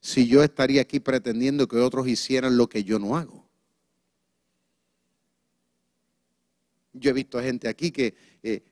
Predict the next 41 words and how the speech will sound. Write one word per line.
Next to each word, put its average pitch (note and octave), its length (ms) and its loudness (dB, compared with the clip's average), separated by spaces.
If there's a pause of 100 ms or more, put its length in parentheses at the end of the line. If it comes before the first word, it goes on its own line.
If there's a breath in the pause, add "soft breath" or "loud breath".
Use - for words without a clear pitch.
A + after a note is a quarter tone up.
(120)
cuando B2+ 280 2
han A#2 140 -4
trepado D3 320 0
aquí D#3 180 2
a - 20 2
la F#3 100 2
plataforma, D#3+ 640 6
y, E3+ 60 6
"Hermano, C#4 500 2
alaba C#4+ 440 6
a C#4 40 0
Dios, D#4 480 8
alaba C4+ 320 0
a B3+ 40 -4
Dios", C4 260 4
pero D3 180 0
cuando C#3+ 300 0
le C3 100 0
toca G3 240 -4
a - 20 -2
ellos A#3+ 140 2
estar A#3 180 2
sentados G#3+ 460 0
allá, G#3+ 440 2
usted D3+ 200 -4
los E3 120 2
ve F3 120 6
que E3+ 100 2
parecen D3+ 340 2
una F3+ 200 2
tumba. D#3 640 4 (2500)
Y D3 120 8
hay C3+ 100 2
gente D3 220 0
que C#3 80 2
me C3 100 2
lo B2+ 60 4
han B2 100 2
dicho, D3+ 240 2
"Pastor, G#3 440 4
y, D3+ 160 4